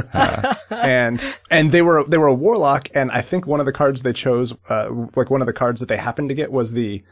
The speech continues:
Speaker 2: uh, replace your deck with legendaries, your deck in your hand with <laughs> legendaries. And so they
Speaker 1: Mm.
Speaker 2: just, and also, uh, cards of another class or whatever, and everything costs <laughs> one less. So it was just like
Speaker 1: Is sixty just a hard cap
Speaker 2: I think
Speaker 1: on
Speaker 2: sixty is
Speaker 1: that?
Speaker 2: a hard cap
Speaker 1: 'Cause
Speaker 2: because it would have been way
Speaker 1: otherwise
Speaker 2: more.
Speaker 1: it would
Speaker 2: It
Speaker 1: have
Speaker 2: would have
Speaker 1: been,
Speaker 2: been
Speaker 1: yeah,
Speaker 2: over
Speaker 1: you would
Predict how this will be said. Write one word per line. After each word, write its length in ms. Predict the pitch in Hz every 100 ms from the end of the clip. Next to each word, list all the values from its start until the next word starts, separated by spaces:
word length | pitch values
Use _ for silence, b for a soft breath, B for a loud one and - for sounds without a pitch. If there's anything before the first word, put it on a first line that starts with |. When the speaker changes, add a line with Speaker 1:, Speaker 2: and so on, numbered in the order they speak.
| b b b -
Speaker 2:
uh, 160 | 101 113
replace 420 | 110 131 120 -
your 80 | 110
deck 380 | 117 113 - - _ -
with 300 | 117 - -
legendaries, 1300 | 110 110 113 139 131 127 135 139 147 147 - - - - _
your 180 | 127 113
deck 200 | 110 123
in 40 | 127
your 120 | 110
hand 160 | 117 110
with 80 |
<laughs> 20 | -
legendaries. 640 | - - 123 180 - 175
And 100 | 151
so 120 | 160
they 100 | 143
Speaker 1:
Mm. 40 | 139
Speaker 2:
just, 220 | - - B B B
and 160 | - 120
also, 300 | 117 139 117
uh, 240 | - 110 107
cards 320 | - 120 113
of 80 | 113
another 320 | 101 92 90
class 440 | - - 107 - 139
or 60 |
whatever, 220 | 123 131 120
and 100 | 113
everything 220 | 110 104
costs 380 | 104 104 - 135
<laughs> 0 |
one 140 | 117 139 139 139
less. 360 | 143 - - -
So 200 | - 147
it 140 | 143
was 100 | 135
just 220 | 147 139
like 260 | 123 110 - _
Speaker 1:
Is 120 | 165 -
sixty 380 | 190 202 -
just 220 | 180 180 139
a 40 |
hard 280 | 110 104 98
cap 220 | - 78
Speaker 2:
I 60 | 135
think 160 | 190
Speaker 1:
on 80 | 156
Speaker 2:
sixty 180 | 160 160
is 60 | 156
Speaker 1:
that? 40 |
Speaker 2:
a 40 |
hard 160 | 135 127
cap 140 | 131 98
Speaker 1:
'Cause 80 |
Speaker 2:
because 160 | 87 131
it 60 | -
would 120 | -
have 60 | 101
been 0 |
way 240 | 92 107
Speaker 1:
otherwise 80 | 104
Speaker 2:
more. 80 | 101
Speaker 1:
it 40 |
would 80 | 98
Speaker 2:
It 20 |
Speaker 1:
have 60 | 90
Speaker 2:
would 20 |
have 60 | -
Speaker 1:
been, 140 | 87
Speaker 2:
been 60 | 95
Speaker 1:
yeah, 40 | 90
Speaker 2:
over 80 |
Speaker 1:
you 40 |
would 80 | 87